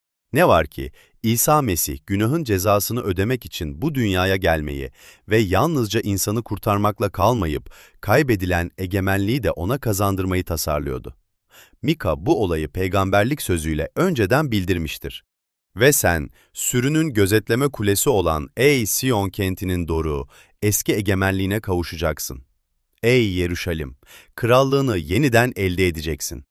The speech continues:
Mika dört, ayet sekiz. Elçi Paulus da Allah'a ait olanların kurtuluşu derken yine aynı gerçekten söz etmektedir. Efesliler bir,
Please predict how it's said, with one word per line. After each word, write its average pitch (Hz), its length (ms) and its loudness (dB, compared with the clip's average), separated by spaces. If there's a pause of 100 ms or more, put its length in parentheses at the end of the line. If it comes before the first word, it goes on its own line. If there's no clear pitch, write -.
(520)
Mika 87 380 -4
dört, 113 300 2 (220)
ayet 85 400 0
sekiz. - 460 -8 (580)
Elçi 123 320 2
Paulus 156 520 2
da 90 220 0 (320)
Allah'a 98 440 2
ait 95 340 2
olanların 95 560 0
kurtuluşu 95 600 -6
derken 92 460 0 (280)
yine 143 340 0
aynı 110 260 2
gerçekten 87 580 0
söz 85 220 -4
etmektedir. 78 680 -8 (500)
Efesliler 80 680 -2
bir, 120 260 -2